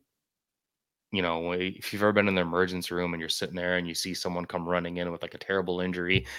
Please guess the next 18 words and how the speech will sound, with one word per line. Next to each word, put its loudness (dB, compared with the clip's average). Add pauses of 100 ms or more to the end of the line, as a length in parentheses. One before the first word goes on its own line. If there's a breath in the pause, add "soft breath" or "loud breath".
(120 loud breath)
and 2
they 0
take -4
'em -6
straight 2
back, 4
like, 2
that's 8
what 6
it 4
looked 8
like. -2
It -2
was 4
a -4
bad 6
cut. -4 (420 loud breath)
Um, 2